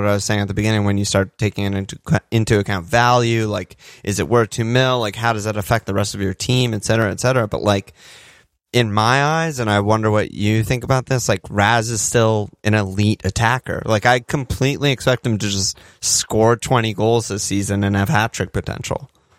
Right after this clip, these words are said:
Like, he's gonna explode some weeks, I think. You know, I think it's just a very, it's a perfect fit. You know, maybe the contract they gave him was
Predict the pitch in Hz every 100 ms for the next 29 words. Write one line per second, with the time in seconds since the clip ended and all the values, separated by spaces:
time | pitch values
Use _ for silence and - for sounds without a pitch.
0 | - 113 123 107 131 135 131 - - 143
1 | 170 - 64 - - - - - 98 -
2 | - - 107 101 - 120 117 101 110 -
3 | 104 104 104 107 107 104 - - - -
4 | - - _ _ _ _ _ _ _ _
5 | _ - 120 120 - 123 123 95 - 139
6 | 98 - 107 107 104 113 117 117 104 117
7 | 110 - 104 98 95 95 104 107 101 98
8 | 95 -